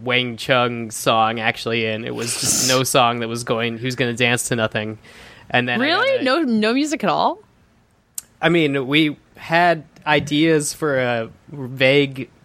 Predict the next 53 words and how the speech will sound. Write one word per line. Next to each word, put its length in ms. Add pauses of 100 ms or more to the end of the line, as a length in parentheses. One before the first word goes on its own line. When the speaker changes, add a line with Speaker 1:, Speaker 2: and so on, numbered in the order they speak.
(120)
Speaker 1:
beats 240
per 220
minute 500
so 220
the 100
animator 560
could 140
animate 440
to 180
it, 240
but 100
it 80
wasn't 260
until 220
I 80
got 160
the 80
first 280
edit 300
back 300
that 100
it 60
was 120
obviously 520
that 200
song. 440 (680)
Or 140
at 80
least 320 (220)
that 180
song 300
was 140
perfect 420
enough 360
that 140
I 320
saw 400
it 120
and 180
was 160
so 220
happy 340
that 100
I'd 200
found 260
that 120
editor 360
willing 260
to 80
do 120
that 120
extra 280
work. 360